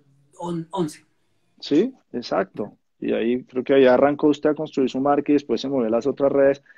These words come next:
Speaker 2: Eh, pero es que antes de eso no había forma de hacerlo. Si no era porque uno era un personaje, eh, que, que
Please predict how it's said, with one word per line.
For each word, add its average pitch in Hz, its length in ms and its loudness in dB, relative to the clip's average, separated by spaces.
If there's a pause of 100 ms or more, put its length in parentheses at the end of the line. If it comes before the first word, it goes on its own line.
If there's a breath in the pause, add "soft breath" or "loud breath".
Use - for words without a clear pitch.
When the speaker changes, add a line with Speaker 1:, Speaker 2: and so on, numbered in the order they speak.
(320 soft breath)
Speaker 2:
Eh, - 160 -12
pero 127 280 4
es 120 100 0
que - 80 0
antes 156 280 4
de 175 100 4
eso 170 120 -4
no 165 120 -2
había 160 160 0
forma 160 300 -4
de 151 40 -4
hacerlo. 127 460 -6 (120)
Si - 160 -12
no 113 180 -4
era 131 140 0
porque 143 300 -4
uno 117 160 -2
era 135 120 -4
un 135 80 -8
personaje, 131 640 -4 (340 soft breath)
eh, 131 220 -2
que, 113 380 0
que 120 160 -4